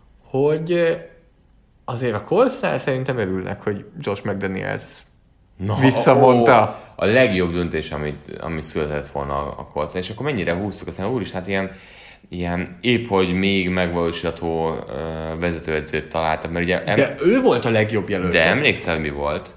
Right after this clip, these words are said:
Speaker 2: Hogy úristen, hát mindenki elked, mekkora nehéz helyzetben van a Colts, és akkor utolsó pillanatban jö-, hoztak egy embert, akinél megkérdezték, most Peterson volt ott a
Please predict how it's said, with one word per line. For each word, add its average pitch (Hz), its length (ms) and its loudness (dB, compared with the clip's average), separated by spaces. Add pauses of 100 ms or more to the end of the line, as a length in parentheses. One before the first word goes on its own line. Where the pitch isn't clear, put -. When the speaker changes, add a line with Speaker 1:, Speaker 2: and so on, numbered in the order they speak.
(320)
Speaker 2:
Hogy 82 100 -6
úristen, 107 420 -2
hát 98 100 -4
mindenki 82 420 -2
elked, 113 420 -2
mekkora 104 300 -2
nehéz 85 280 -2
helyzetben 76 400 -4
van 73 300 -6 (380)
a - 180 -14
Colts, 147 400 0
és - 100 -6
akkor 131 160 -6
utolsó 90 260 -6
pillanatban 85 440 -4
jö-, 87 220 -2
hoztak 92 320 -8
egy 87 80 -6
embert, 120 220 -2
akinél 120 240 -4
megkérdezték, 90 560 -4
most 87 180 -4
Peterson 123 640 -6
volt 123 260 -6
ott - 180 -10
a 123 160 -2